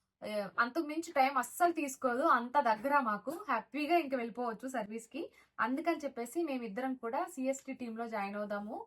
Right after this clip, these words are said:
దేవునికి సేవ చేద్దామని ఆలోచనతోటి నేమ్స్ ఇచ్చామన్నమాట. హరిగారు ఈ రోజు అయితే వెళ్ళారు, నాకైతే ఇంకా కాల్ రాలేదు. So ఈ రోజు మార్నింగ్,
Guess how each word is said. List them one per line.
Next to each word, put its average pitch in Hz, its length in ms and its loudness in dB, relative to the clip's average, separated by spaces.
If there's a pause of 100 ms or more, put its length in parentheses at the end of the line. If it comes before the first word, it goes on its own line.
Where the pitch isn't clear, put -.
(400)
దేవునికి 302 440 0
సేవ 262 240 2
చేద్దామని 240 640 0
ఆలోచనతోటి 226 800 -2 (240)
నేమ్స్ 247 300 -4
ఇచ్చామన్నమాట. 185 720 -4 (580)
హరిగారు 269 500 4
ఈ 247 140 2
రోజు 254 260 2
అయితే 233 200 0
వెళ్ళారు, 202 440 -4 (180)
నాకైతే 240 360 -2
ఇంకా 233 180 -6
కాల్ 208 340 0
రాలేదు. 180 460 -2 (500)
So 196 140 -2 (920)
ఈ 247 100 -6
రోజు 254 300 0
మార్నింగ్, 254 480 0